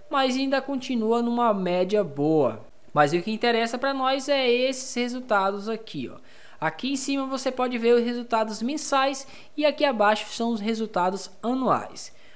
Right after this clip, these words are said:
Bom, então vamos lá. Como sempre, pegamos sempre o menor valor aqui pra nós ter a comparação exata do que ele está faturando por mês.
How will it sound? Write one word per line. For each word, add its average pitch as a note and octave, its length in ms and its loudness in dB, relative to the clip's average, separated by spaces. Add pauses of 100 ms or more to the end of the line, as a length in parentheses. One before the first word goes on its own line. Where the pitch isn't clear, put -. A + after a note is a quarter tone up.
(160)
Bom, D3 340 4
então E3 240 4
vamos B3 260 4
lá. D#3 260 2
Como A3 240 -2
sempre, C#4+ 400 -2
pegamos C4 420 0
sempre C#4+ 380 -2
o C#4 80 0
menor B3+ 380 4
valor A#3+ 360 6
aqui A3+ 420 -2 (280)
pra C4 160 4
nós A#3 260 2
ter A#3+ 160 2
a A#3 60 2
comparação A3+ 680 2
exata G3 500 2
do G3+ 140 -4
que - 220 -4
ele B3+ 100 2
está A#3+ 240 -2
faturando G3+ 640 2
por G#3+ 280 -2
mês. C3 720 -4